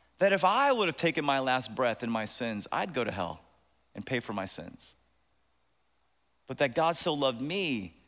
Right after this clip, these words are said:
that he sent his one and only Son, and Jesus hung on that cross for me. He paid for my sins in my place, and he rose again for me. And when I personalized it, ladies and gentlemen, the Holy Spirit came inside of me, and I,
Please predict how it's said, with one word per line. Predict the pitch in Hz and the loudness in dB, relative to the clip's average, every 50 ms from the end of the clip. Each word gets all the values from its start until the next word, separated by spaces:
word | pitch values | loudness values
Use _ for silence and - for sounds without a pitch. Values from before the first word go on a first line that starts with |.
| _ _ _ - | _ _ _ -12
that | - 113 | -6 -4
he | 123 | -4
sent | 117 - - 160 143 127 | -4 -2 0 0 0 0
his | 131 120 110 | 0 -2 -2
one | 117 123 127 123 | -2 -2 -2 0
and | 120 120 | -2 -2
only | 113 113 113 110 107 | -4 -4 -4 -4 -4
Son, | - - 120 110 104 98 95 82 - | -4 -2 -2 -2 -2 -4 -6 -8 -8
and | 104 110 104 98 92 | -6 -6 -6 -6 -6
Jesus | - - 139 156 151 123 120 107 - | -4 -2 0 0 0 0 -2 -4 -6
hung | - - 139 135 131 | -2 -2 -2 -2 0
on | 120 | -2
that | 117 113 - | -2 -4 -4
cross | - - 139 120 113 110 - - | -2 0 2 2 2 0 -4 -6
for | - - 113 110 | -4 -4 -2 -2
me. | 113 147 160 151 139 120 | 0 0 0 -2 -2 -2
He | 117 120 | -2 -2
paid | - - 139 127 120 113 | -4 -2 -2 -2 -2 -2
for | - - 117 | -2 -4 -4
my | 113 127 143 151 156 151 | -2 0 0 0 0 -2
sins | 151 - - 117 107 98 98 110 - | -2 -4 -4 -4 -4 -4 -6 -6 -6
in | - 117 117 | -4 -2 0
my | 113 117 135 139 | 0 0 -2 -2
place, | 131 - - 117 107 101 92 - - - - - - - | -4 -4 -4 -2 -2 -2 -4 -6 -8 -12 -20 -20 -14 -8
and | - | -6
he | 117 120 | -4 -2
rose | 120 131 135 135 127 131 | 0 0 0 -2 -2 -4
again | 117 123 123 123 120 117 | -2 -2 -2 -2 -2 -4
for | - - 123 113 | -6 -4 -4 -2
me. | 107 113 139 156 160 151 127 107 - - - - - - | -2 0 -2 -2 -2 -2 -2 -4 -6 -10 -18 -18 -10 -8
And | 113 113 | -4 -2
when | 123 120 | 0 0
I | 113 110 | 0 -2
personalized | - - - 185 180 175 - - 143 135 110 107 107 98 95 - - - - | -4 -4 -2 0 0 0 -2 -2 -2 -2 0 0 0 0 -2 -4 -8 -8 -6
it, | 78 - - | -8 -6 -4
ladies | 120 131 139 135 123 | -4 -2 -2 -2 -2
and | 120 110 | -4 -2
gentlemen, | 117 139 147 147 139 123 107 95 - - - - - | -2 0 0 0 0 0 -2 -4 -6 -16 -20 -12 -8
the | - 107 | -8 -4
Holy | 120 139 139 127 | -4 -2 -2 -2
Spirit | 110 - - - - 156 160 147 120 101 - - | -4 -4 -6 -6 -4 -2 0 0 0 -2 -4 -8
came | - - 135 123 120 - | -6 -4 -2 -2 -2 -2
inside | 101 101 98 - - - 139 143 147 135 | -4 -4 -4 -2 0 0 2 2 2 0
of | 127 117 107 - | -2 -4 -6 -6
me, | 104 98 95 95 95 - - - - - | -6 -4 -4 -6 -6 -10 -14 -20 -16 -10
and | - 110 - | -8 -4 -2
I, | 113 120 117 120 117 110 98 | 0 0 2 0 0 -2 -4